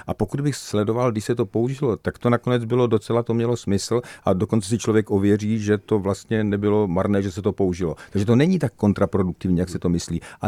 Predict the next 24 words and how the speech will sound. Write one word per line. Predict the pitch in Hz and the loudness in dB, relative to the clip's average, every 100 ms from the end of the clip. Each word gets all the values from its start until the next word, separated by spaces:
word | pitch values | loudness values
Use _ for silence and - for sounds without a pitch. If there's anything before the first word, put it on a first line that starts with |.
| 104 | -4
prostě | - 117 - | -4 -4 0
já | 143 | 0
tvrdím, | 139 110 101 117 127 - | 0 -2 0 -2 -2 -6
že | - 117 | 0 2
mi | 120 | 4
těžko | 107 147 - 147 | 2 0 0 0
někdo | 123 117 110 | 0 0 0
dokáže, | 98 - 113 110 | 0 0 0 0
že | 107 104 | 0 0
právě | 107 98 107 | 2 0 0
ve-, | 98 95 82 | -2 0 -2
právo | - 104 110 104 | 0 2 4 2
veta | 95 98 107 | 0 0 0
je | 98 92 | 0 0
to, | - 104 | 0 0
co | - 98 | 0 -2
způsobuje, | 87 - 98 - 95 101 95 | -2 -6 -6 -4 -2 0 0
že | 95 | 2
nemáme | 92 95 95 92 | 2 2 2 0
efektivnější | - 92 98 - 95 90 - | -4 -4 -4 -2 0 0 -2
a | 90 | -4
silnější | 98 90 87 92 | -2 -2 -2 -4
zahraniční | 85 87 85 - 82 | -2 -2 -4 -6 -6
politiku. | 82 76 78 | -4 -6 -6